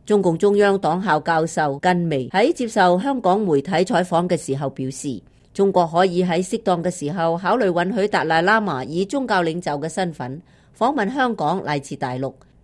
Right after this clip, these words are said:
呢一個表述引發外界對有關中國西藏政策是否出現變化嘅揣測。上個月，總部設喺倫敦嘅自由西藏組織講，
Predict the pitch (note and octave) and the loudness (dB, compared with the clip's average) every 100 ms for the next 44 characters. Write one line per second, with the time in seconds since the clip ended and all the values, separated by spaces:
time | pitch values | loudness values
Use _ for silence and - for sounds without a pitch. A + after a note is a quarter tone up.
0 | _ C#4+ E4+ F4 G#3+ - F#3+ A3 D#3+ - | _ -2 0 2 2 6 6 6 0 2
1 | F#3+ B3+ B3 A#3 G#3 G3 G#3 G#3 G3+ G3+ | 0 2 2 4 4 4 4 6 4 4
2 | G#3 G3+ F#3 A#3 A#3+ A#3+ C4 A3 G3 C#4 | 6 8 6 4 2 2 2 2 2 2
3 | C4 F#3+ E3 F3+ E3+ G3 E3+ - F#3+ G3+ | 2 2 2 0 0 0 0 2 2 2
4 | B3 E4 G3+ D#3+ D#3 D#3+ D#3+ D3 C#3+ C#3+ | 0 0 0 -2 0 -4 -2 -2 -2 -6
5 | - C3 D3 F3 C3 _ _ _ _ _ | -6 -8 -4 -4 -4 _ _ _ _ _
6 | - D#3 D#3 D#3+ C#3 C3+ _ _ _ - | -4 -2 0 0 0 -2 _ _ _ -2
7 | G#3+ C4 F#3+ - F#3+ F#3 F#3+ F3+ C#3+ G#3+ | 0 4 2 4 2 4 4 4 2 2
8 | A3+ G3+ F3+ F3 F3 D#3 D3 B3 A#3+ F3+ | 4 4 4 4 2 2 2 0 2 0
9 | D3 D3+ D3+ F#3 C3 A2+ | 0 -2 -2 -4 -6 -10